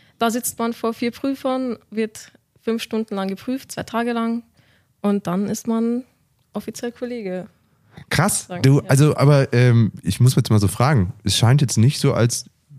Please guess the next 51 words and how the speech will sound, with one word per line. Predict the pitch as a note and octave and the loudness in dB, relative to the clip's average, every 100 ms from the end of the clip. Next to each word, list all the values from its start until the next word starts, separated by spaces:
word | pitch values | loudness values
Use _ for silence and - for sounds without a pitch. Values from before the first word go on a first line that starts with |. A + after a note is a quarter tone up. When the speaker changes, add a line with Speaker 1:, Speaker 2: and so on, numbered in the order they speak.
| F#2+ | -4
Speaker 2:
wäre | F#2+ A2 A2+ | 2 4 4
das | G2+ G2 - | 2 2 0
so | - F#2+ F#2 - - | -2 0 0 -4 -4
absolut | G#2 - C3+ C#3 | -4 0 0 0
das | A#2 | 0
Härteste | A2+ A2 C#3+ - B2+ C3+ C#3 | 2 2 0 2 2 2 2
im | A#2 | 0
Studium, | A#2+ C3 C#3+ | 2 2 4
weil | A2+ G#2+ | 4 4
du | F#2+ | 4
machst | A2 - | 2 0
einen | F#2 F#2 F#2 - - _ | 0 0 0 -4 -16 _
tiefen, | - D#3 A2 | -4 0 2
entspannten | F#2 - - F2 E2+ | 0 -2 -2 -2 -2
Eindruck | D#2+ D#2 D2+ - | -2 -4 -6 -8
hier. | - - _ _ | -12 -12 _ _
Speaker 1:
Äh, | A3 G#3 G3 - G3+ | -4 -2 -4 -8 -8
gar | G3 F#3 | -6 -4
nicht. | F#3 - - | -6 -10 -10
Also | G3+ G3 G3 - | -8 -6 -8 -8
das | A3 - | -10 -8
M | A#3 | -8
drei, | B3 A3+ A#3+ - - | -6 -6 -6 -10 -10
klar, | C#4 G#3+ | -6 -6
es | G#3 | -6
ist | - | -10
eine | F3+ | -10
Prüfung, | C4 D4 D#4 F4 F#4+ _ _ _ _ - | -10 -10 -12 -14 -16 _ _ _ _ -6
aber | G3+ G3+ | -2 -2
wenn | G3+ | -2
man | G#3+ G#3+ | -4 -4
schon | A3+ G#3 | -6 -6
die | G3+ | -4
ersten | F#3+ G#3+ A3+ | -4 -6 -10
zwei | G#3+ - G3+ G#3 | -8 -6 -6 -6
Staatsexaminer | - F#3+ - G#3+ G3+ G3 G3+ | -8 -10 -12 -10 -6 -4 -4
hinter | G#3+ A#3 | -4 -6
sich | A3 - | -10 -12
gebracht | G#3+ G#3+ G#3+ - | -10 -8 -8 -8
hat, | G#3 - - | -8 -10 -8
dann | G3 G3 - | -4 -4 -6
ist | E3+ - | -8 -8
es, | F#3 - | -10 -12
glaub | - F#3 | -10 -8
ich, | F3+ - | -8 -10
wirklich | F3 F3+ | -14 -14
das | F#3+ - | -14 -12
Geringste. | F#3+ F#3+ G3 - F#3 F3+ F3 | -6 -4 -4 -6 -8 -6 2
Speaker 2:
Nur | G#2+ | 2
noch | F#2+ | 2
Kür. | - F#2+ D#2+ | 2 2 2